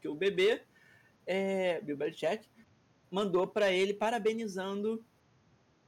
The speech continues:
pelo cargo. Só que o que aconteceu? Segundo as mensagens, que segundo ele é do Bill Belichick, tá? Não tô afirmando nada, não faço ideia se é realmente ou não é. O,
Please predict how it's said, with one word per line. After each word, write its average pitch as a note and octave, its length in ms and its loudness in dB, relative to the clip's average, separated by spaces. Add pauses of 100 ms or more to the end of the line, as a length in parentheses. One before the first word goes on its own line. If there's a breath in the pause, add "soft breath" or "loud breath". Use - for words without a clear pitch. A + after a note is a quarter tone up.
(280)
pelo G3+ 300 2
cargo. C3 380 -2
Só F#3 160 -4
que G3+ 60 0
o G3+ 40 -2
que A3 60 2
aconteceu? G#3+ 500 -2 (440)
Segundo G3+ 280 4
as B3 80 -2
mensagens, F#3+ 800 -4 (720)
que D3 200 0
segundo F3 760 -2
ele D3+ 400 0 (100)
é E3+ 220 2
do F3 320 0
Bill C#3+ 240 -4
Belichick, D3+ 500 -4
tá? C#3 160 -8
Não C#3 200 -6
tô - 160 -8
afirmando D3 400 -10
nada, D3 240 -4
não C3 80 -8
faço C#3 280 -10
ideia D3+ 300 -4
se - 140 -10
é C3+ 40 -4
realmente C#3 420 -6
ou D3+ 60 -6
não F3+ 160 -2
é. D#3+ 160 -2 (300)
O, C#3 380 -2